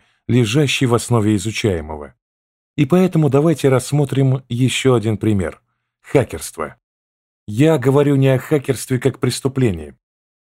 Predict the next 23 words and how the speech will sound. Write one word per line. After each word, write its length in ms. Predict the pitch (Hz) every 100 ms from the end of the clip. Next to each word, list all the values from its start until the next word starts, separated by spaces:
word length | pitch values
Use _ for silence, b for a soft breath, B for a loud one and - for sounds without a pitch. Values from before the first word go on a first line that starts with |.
| _
Я 340 | 110 151 156
имею 320 | 147 151 143 117
в 40 |
виду 320 | 127 127 170
хакерство 680 | - - 151 - 123 - 135
как 220 | 131 123
метод 340 | 135 131 120 127
обучения, 680 | 123 127 139 101 78 71 _ _ _ _ _
использование 800 | 143 135 - 160 127 131 131 127
научного 540 | 131 135 120 - 104
метода 540 | 104 147 135 87 78 73 _ _ -
для 200 | 127 143
развития 500 | 135 127 131 120 117
навыка. 480 | 107 78 - 69 _ _ _ _ _ -
Когда 360 | 135 131 131
программист 640 | 123 151 123 143 151 151 -
хочет 380 | - 143 131 127
узнать 360 | 113 135 117
больше 420 | 107 147 127 -
о 40 | 127
каком-то 440 | 123 - 139 -
участке 500 | 120 - 127 - 120
кода 420 | - 160 110 98